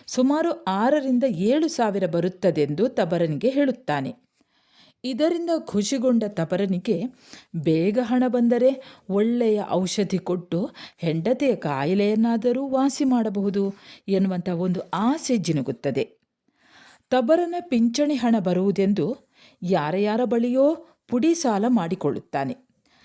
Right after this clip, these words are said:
ದಿನಾ ತಹಶೀಲ್ದಾರರ ಆಫೀಸ್ ಕಾಯತೊಡಗುತ್ತಾನೆ. ಆದರೆ ಅಪ್ಪಿಯ ಸ್ಥಿತಿ,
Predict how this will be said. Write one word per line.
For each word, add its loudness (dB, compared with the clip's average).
ದಿನಾ 2
ತಹಶೀಲ್ದಾರರ 0
ಆಫೀಸ್ -2
ಕಾಯತೊಡಗುತ್ತಾನೆ. -4
ಆದರೆ -2
ಅಪ್ಪಿಯ 0
ಸ್ಥಿತಿ, -2